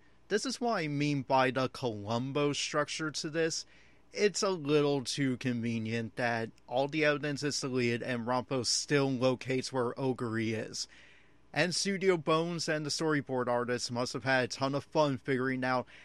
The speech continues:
how can we draw Oguri in different ways? This is one of the few times I think the anime has improved upon the manga.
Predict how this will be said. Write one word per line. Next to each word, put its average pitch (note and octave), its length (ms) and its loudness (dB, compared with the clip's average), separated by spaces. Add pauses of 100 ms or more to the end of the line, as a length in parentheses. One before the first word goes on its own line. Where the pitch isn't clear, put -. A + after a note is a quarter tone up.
how D3+ 140 2
can A3+ 280 -2
we F3+ 220 -2
draw C#3 520 0
Oguri C3 580 0
in B2+ 200 -2
different A2+ 420 -4
ways? - 400 -8 (480)
This A3+ 220 0
is B3+ 120 -10
one B3 180 2
of A3 60 -2
the F3+ 80 2
few F3+ 240 -4
times D3+ 440 -2
I C3 100 0
think C#3+ 240 -4
the C3 160 -4
anime C3 600 0
has B2 260 0
improved C3 440 -4
upon C3 360 -2
the A#2+ 80 -2
manga. B2 600 -4